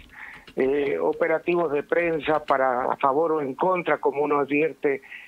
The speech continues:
en canales de televisión de, de noticias, sobre todo de Buenos Aires. Eh, yo diría que, que es una actitud decorosa, este, dentro, lógicamente, de las limitaciones que todos tenemos,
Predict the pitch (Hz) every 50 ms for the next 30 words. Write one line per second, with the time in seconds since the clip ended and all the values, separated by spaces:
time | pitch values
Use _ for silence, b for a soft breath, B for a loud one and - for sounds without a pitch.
0 | B B B 127 127 113 - 143 135 151 165 160 156 131 139 139 - 143 135 139
1 | 135 131 117 - 151 151 147 143 147 135 131 120 113 113 113 - - _ _ _
2 | _ _ _ - - 135 135 127 - - 175 147 - 151 165 - 180 135 120 127
3 | - 151 147 143 139 139 127 120 131 123 120 113 - 185 180 185 180 180 185 175
4 | - _ - - B B B B B B B B B B B - 175 - - -
5 | - - 370 370 330 320 240 247 254 226 240 - 208 196 180 - - 180 175 175
6 | 170 170 170 165 160 151 156 190 175 - - 214 196 185 175 165 156 - - 165
7 | 147 - 185 175 180 165 - 165 165 180 196 208 190 - 214 220 226 - _ _
8 | _ B B B B B B B B B B B 147 147 143 - - 165 165 160
9 | 202 196 202 233 226 240 302 254 240 233 190 196 208 202 202 220 - 220 214 214
10 | 214 202 196 202 - 285 269 208 220 180 170 175 156 143 - - - - 143 147
11 | - - 147 151 160 151 151 160 156 165 160 151 - 151 - - 165 170 170 170
12 | 175 170 165 - 160 - - 165 156 156 151 - 170 160 147 147 139 135 151 160
13 | 156 -